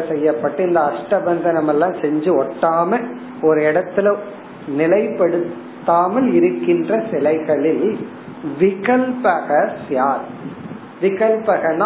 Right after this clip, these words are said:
ஆப்ஷன், அது நம்முடைய சூழ்நிலைக்கு தகுந்த மாதிரி அமையும். சில பேரு தன்னுடைய பூஜை அறையில் நகற்றக்கூடிய பஞ்சலோகத்துல செய்த விக்கிரகத்தை வச்சிருப்பார். அங்க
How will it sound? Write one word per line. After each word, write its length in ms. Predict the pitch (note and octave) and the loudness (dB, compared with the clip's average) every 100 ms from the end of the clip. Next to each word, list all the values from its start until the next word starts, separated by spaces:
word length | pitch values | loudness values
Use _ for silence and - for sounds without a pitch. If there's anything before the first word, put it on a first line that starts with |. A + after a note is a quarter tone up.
| E3+ | 2
ஆப்ஷன், 600 | C#3+ - - - D3 C3+ C3+ - - - - - - - - - | 2 0 -6 -6 -6 -6 -8 -14 -18 -18 -20 -18 -18 -18 -8 0
அது 200 | G3 A3+ | 0 2
நம்முடைய 580 | G#3 G3 F#3+ F#3 F3 E3+ D#3 | 0 0 2 2 4 2 2
சூழ்நிலைக்கு 800 | G3+ B3 C4 A#3+ G3+ F3 - - | 2 4 4 4 4 2 2 0
தகுந்த 460 | E3+ D#3 F#3 F#3+ F#3 E3 | 2 0 0 0 0 0
மாதிரி 460 | D3+ C#3+ C#3+ F3 - D3 | 0 0 -2 -4 -4 -6
அமையும். 500 | B2+ B2 B2 C#3 - - - - - - - | -6 -6 -6 -8 -10 -14 -18 -18 -18 -18 -8
சில 200 | - G3+ G3+ | 0 2 2
பேரு 360 | G#3 A3+ A#3 A3+ | 4 4 4 4
தன்னுடைய 520 | G#3+ F#3 F#3+ F3+ F3 F3 - | 2 0 0 2 2 2 0
பூஜை 460 | G3 A#3+ B3 A#3+ G3+ | 0 2 4 2 4
அறையில் 520 | F3 E3+ E3+ F3+ C#3+ A3+ - - - - - | 2 2 2 2 2 0 -2 -12 -16 -10 -4
நகற்றக்கூடிய 1160 | D#3+ F3 F#3 B3+ B3 B3 B3 B3 G3 G3 F#3 F#3+ A3+ | 0 0 0 -2 0 0 0 2 4 4 4 2 2
பஞ்சலோகத்துல 1160 | - F3 G3+ G3+ G#3 E3+ F3+ G3 F#3+ - F3 G#3 | 0 -2 -2 2 4 4 4 4 0 0 0 0
செய்த 680 | - E3+ E3 F3 E3 - - | 0 -2 0 2 0 0 0
விக்கிரகத்தை 640 | E3 D#3+ G3 F#3 D#3 D3+ | 2 0 2 2 2 0
வச்சிருப்பார். 580 | F#3+ - D#3 - C3+ B2 - - - - D2+ - - - - - - | 0 0 -4 -2 -4 -4 -10 -16 -18 -14 -12 -12 -14 -16 -18 -16 -6
அங்க 300 | E3+ A#3 | -2 0